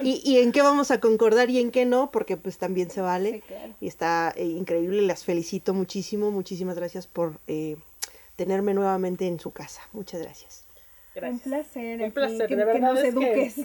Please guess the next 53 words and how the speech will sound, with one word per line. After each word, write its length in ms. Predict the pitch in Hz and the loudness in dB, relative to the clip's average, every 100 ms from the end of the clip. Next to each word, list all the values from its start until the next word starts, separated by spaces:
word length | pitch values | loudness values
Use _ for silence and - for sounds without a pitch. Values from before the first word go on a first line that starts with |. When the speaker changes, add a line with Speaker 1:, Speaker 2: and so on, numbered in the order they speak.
| - | 0
Speaker 2:
eduques. 920 | 277 311 269 294 254 - 208 339 - | 4 4 2 0 -2 -4 -6 -6 -2
Speaker 3:
<laughs> 20 | |
Sí, 320 | 277 269 269 | -2 0 -2
sabemos 440 | 269 262 262 277 311 | 0 2 2 0 0
que 140 | 269 | 2
eres 240 | 247 262 254 | 2 2 -4
una 160 | 233 | -4
mujer 320 | 220 - 202 | -4 -4 -8
que 80 | 226 | -8
puede 240 | - 220 214 | -2 0 2
hablar 220 | 208 202 | 0 -2
de 60 | 196 | -6
muchas 360 | 190 - 202 | -10 -12 -16
cosas 380 | - 185 202 - | -10 -8 -8 -12
y 60 | 190 | -18
que, 160 | 170 - - - | -20 -20 -20 -16
que 80 | 180 | -14
tiene 280 | - 190 190 | -10 -10 -8
mucho, 360 | 190 - 196 180 - - | -10 -6 -2 -2 -4 -4
mucho 360 | 240 294 349 | 0 0 2
que 100 | 277 | 2
decir 320 | 254 247 262 | 2 0 -2
y 60 | 285 | -4
por 180 | - 208 | -2 -2
eso 520 | 208 240 233 196 151 - - - - - - | 0 2 4 2 0 -12 -20 -20 -20 -20 -10
nos 240 | 190 202 | -6 0
encanta 380 | 214 202 220 220 | 0 0 -4 -6
que 60 | - | -8
estés 220 | - 202 | -12 -8
en 100 | 190 | -8
este 200 | 175 175 | -8 -12
micrófono. 420 | 165 - - - - - - | -12 -16 -20 -20 -20 -10 0
Pero 220 | 240 277 | 4 4
bueno, 200 | 294 311 | 4 2
vamos 300 | 403 494 453 | 2 0 0
a 320 | 359 254 202 - - - - - - | 0 0 -4 -10 -20 -20 -20 -20 -10
hablar 380 | - 269 311 381 | -4 0 0 0
como 380 | 415 392 339 294 | 0 0 2 2
desde, 360 | 247 226 226 226 | 2 2 2 4
desde 300 | 226 226 247 | 4 2 0
dónde 300 | 269 277 302 | -2 -4 -4
surge 420 | 294 254 254 214 | -6 -6 -2 -2
esto, 140 | 208 | -2
Speaker 2:
¿Dónde 240 | 262 269 302 | -4 -2 -4
Speaker 3:
¿no? 100 | - | -2
Speaker 2:
surge? 380 | 240 226 175 - | -4 -6 -12 -8
¿Qué, 300 | 311 320 311 | -4 -2 -4
por 180 | - 294 | -4 -6
qué 300 | - 349 359 | -4 -6 -4
el 120 | 349 311 | -2 0
ocho 260 | 320 - | -2 -4
de 140 | 330 262 | -4 -4
marzo? 520 | 220 220 214 - | -4 -6 -8 -12